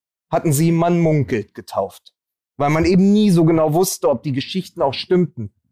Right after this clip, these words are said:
Grauzone, Ostberlin. Munki, sagten jene, die ihn besser kannten. Er ist vor kurzem gestorben.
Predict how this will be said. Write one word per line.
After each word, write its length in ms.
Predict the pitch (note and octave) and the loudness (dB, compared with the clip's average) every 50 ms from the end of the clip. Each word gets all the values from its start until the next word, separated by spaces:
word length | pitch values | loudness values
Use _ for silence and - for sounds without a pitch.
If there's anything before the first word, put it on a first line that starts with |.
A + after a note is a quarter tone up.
| _ _ _ - | _ _ _ -8
Grauzone, 760 | - B2 C#3 D3 D#3 - - - E3 D#3 D3+ D3 D3 C#3+ - _ _ _ _ _ _ _ _ _ - | -2 0 0 0 0 -2 -2 -2 -2 0 0 0 -2 -4 -8 _ _ _ _ _ _ _ _ _ -6
Ostberlin. 680 | C3+ A#2+ - - - - D3+ C#3+ B2 G#2 F#2+ F#2 _ _ _ _ _ _ _ _ _ _ _ _ _ _ _ _ - - - _ - | -6 -6 -6 -6 -4 -2 -2 0 -2 -2 -4 -8 _ _ _ _ _ _ _ _ _ _ _ _ _ _ _ _ -20 -20 -16 _ -2
Munki, 600 | D#3+ F3 A3+ D4 E4 - - C3 C3+ D3+ E3 - _ _ _ | 0 2 2 2 0 0 -4 -6 -8 -8 -10 -14 _ _ _
sagten 400 | - B2 D3+ D3 D3 - D#3 C#3+ | -4 -2 -2 -2 -4 -6 -6 -4
jene, 320 | C#3 C#3+ D3 E3 F3 E3 | -2 0 0 2 2 2
die 140 | C#3 D#3 D#3 | 0 0 -2
ihn 100 | D3+ D3 | -2 -2
besser 280 | D3 D#3 D3 - D#3+ - | -2 -2 -2 -2 -4 -4
kannten. 460 | - - F#3 F3+ F3 - _ F3 _ _ _ _ _ _ _ _ _ _ _ _ _ _ _ _ _ _ _ _ _ _ | -4 -2 -2 -4 -4 -6 _ -20 _ _ _ _ _ _ _ _ _ _ _ _ _ _ _ _ _ _ _ _ _ _
Er 120 | - D3 D3 | -2 -2 -2
ist 140 | C#3+ - - | -2 -2 -4
vor 140 | F#3+ D#3+ | -4 -4
kurzem 340 | - F3+ F3 D3 - F3+ E3+ | -2 -2 -2 -2 -2 -4 -4
gestorben. 560 | E3 F3 - - - C3+ A#2 A2 F#2 - - | -4 -4 -4 -2 -2 0 0 0 -2 -6 -12